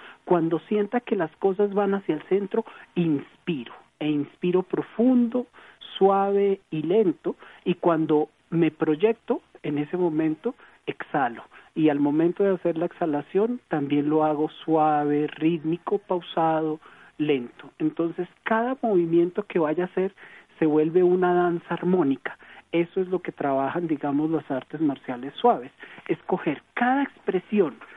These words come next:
cada fuerza de luz que tiene un movimiento y acompasarla con la respiración de tal manera que se vuelve una unidad. Es importantísimo aclarar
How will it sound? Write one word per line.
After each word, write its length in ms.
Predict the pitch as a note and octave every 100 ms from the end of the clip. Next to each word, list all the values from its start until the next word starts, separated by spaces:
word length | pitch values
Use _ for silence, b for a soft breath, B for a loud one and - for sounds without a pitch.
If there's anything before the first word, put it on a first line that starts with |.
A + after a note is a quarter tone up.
| B B -
cada 280 | F#3+ G3
fuerza 440 | G3+ - G3+ - G#3
de 160 | F#3+
luz 280 | D3 F#3 A3+ -
que 100 | G#3+
tiene 320 | F#3+ F#3+ F#3+ F#3+
un 160 | F#3+
movimiento 720 | F#3+ F#3 D#3 E3+ G#3+ - A3 B B B
y 120 | E3+ E3+
acompasarla 840 | - E3 D#3 D#3 - F#3 F#3+ G#3
con 200 | - F#3
la 100 | E3+
respiración 640 | D3 - - D3+ D3 E3 F3
de 100 | F3+
tal 220 | F3+ F3+
manera 320 | F3+ F3+ F3+
que 160 | - E3+
se 100 | C#3
vuelve 380 | C#3 C#3 D#3 -
una 320 | - F3+ E3 D#3+
unidad. 460 | D#3+ C#3+ B2+ A2+ B B B B -
Es 160 | F3+
importantísimo 920 | A#3 G#3 A#3 - D#3+ D#3 F#3 F3 G#3+ G3+
aclarar 580 | F#3 D#3+ D#3 E3+ -